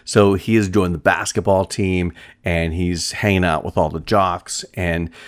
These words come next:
still ki-, you know, he's, he's kinda trying to walk that line of still being friends with, with Mike and Dustin, but he wants to make these new friends so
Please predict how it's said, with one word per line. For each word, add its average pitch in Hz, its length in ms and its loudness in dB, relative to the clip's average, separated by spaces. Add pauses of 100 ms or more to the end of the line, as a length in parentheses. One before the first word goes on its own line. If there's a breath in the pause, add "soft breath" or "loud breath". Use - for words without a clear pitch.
(120)
still 127 380 6
ki-, 123 220 4
you 123 140 8
know, 117 120 8
he's, 107 260 2
he's 107 320 -2 (460 loud breath)
kinda 120 420 2
trying 117 320 0
to 101 60 2
walk 92 420 -2
that 101 240 4
line 95 380 4
of 92 100 -6
still 117 300 2
being 107 240 2
friends 101 600 -2 (360 soft breath)
with, 90 640 0
with 90 200 -8
Mike 101 600 0
and 82 260 -4
Dustin, 92 600 -2 (720 soft breath)
but 92 580 4
he 92 140 -4
wants 87 320 -8
to 104 80 -2
make 92 200 0
these 90 220 -2
new 110 160 6
friends 90 560 0 (100)
so 90 400 2